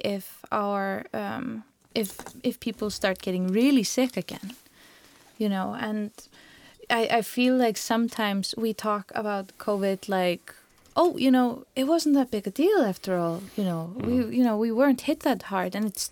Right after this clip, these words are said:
Speaker 1: true, we weren't hit that hard. But for those families of those ten people who died, you know, I,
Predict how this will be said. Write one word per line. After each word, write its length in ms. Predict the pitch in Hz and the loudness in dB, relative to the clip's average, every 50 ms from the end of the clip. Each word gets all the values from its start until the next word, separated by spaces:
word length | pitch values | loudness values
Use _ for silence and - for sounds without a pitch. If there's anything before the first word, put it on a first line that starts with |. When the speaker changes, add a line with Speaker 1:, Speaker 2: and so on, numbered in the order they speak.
| - | -10
Speaker 1:
true, 260 | - - - 370 415 370 | -8 0 2 4 4 4
we 140 | 226 220 | 2 0
weren't 360 | 202 214 262 294 269 202 180 - | -2 0 0 0 0 0 -2 -8
hit 180 | - 190 - | -14 -14 -14
that 200 | - - 190 - - | -14 -18 -16 -14 -10
hard. 180 | - - - - _ - | -10 -10 -10 -12 _ -8
But 140 | - 208 214 226 262 240 233 | -8 -6 -6 -6 -10 -10 -10
for 320 | - - - 302 311 294 269 | -8 -4 0 2 2 2 2
those 500 | 214 214 208 190 190 190 185 - - - _ - - - - - - - - _ _ - | 0 0 -2 -2 -2 -4 -6 -10 -12 -14 _ -20 -20 -20 -20 -20 -20 -20 -20 _ _ -10
families 560 | - - 247 247 262 262 240 214 185 180 - - | -2 2 2 4 6 4 4 4 0 -4 -4 -6
of 140 | - - - | -10 -12 -12
those 300 | - - - - - - _ _ _ _ - | -14 -14 -14 -16 -18 -20 _ _ _ _ -10
ten 160 | 233 220 202 | -8 -8 -6
people 380 | - - 208 - - 208 208 202 202 | -6 -8 -10 -8 -10 -12 -12 -10 -10
who 80 | 214 - | -10 -6
died, 380 | - 214 220 254 269 - - - - - _ - - - | -4 -4 -4 -2 -4 -6 -6 -12 -16 -20 _ -20 -20 -18
you 300 | - - - 226 226 214 | -18 -16 -12 -10 -10 -10
know, 140 | 196 - - - - 240 - _ _ _ | -10 -10 -12 -14 -16 -18 -18 _ _ _
I, 160 | - - 233 | -10 -8 -8